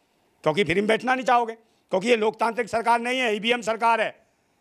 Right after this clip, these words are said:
अगर लोकतांत्रिक सरकार होती तो लोगों के लिए काम कर रहे होते, इस तरीके लिए धार्मिक उन्माद फैला के लोगों को डरा नहीं रहे होते,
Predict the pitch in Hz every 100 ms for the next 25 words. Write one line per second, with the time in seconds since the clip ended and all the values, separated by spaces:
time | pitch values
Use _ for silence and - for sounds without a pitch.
0 | - 151 190 202 - 214 214 190 208 214
1 | 202 196 240 247 214 220 214 233 226 220
2 | 214 208 214 190 175 135 _ _ _ 175
3 | - 190 202 226 233 156 151 190 214 196
4 | 196 214 190 196 226 254 254 - 175 196
5 | 214 160 214 233 233 226 214 175 160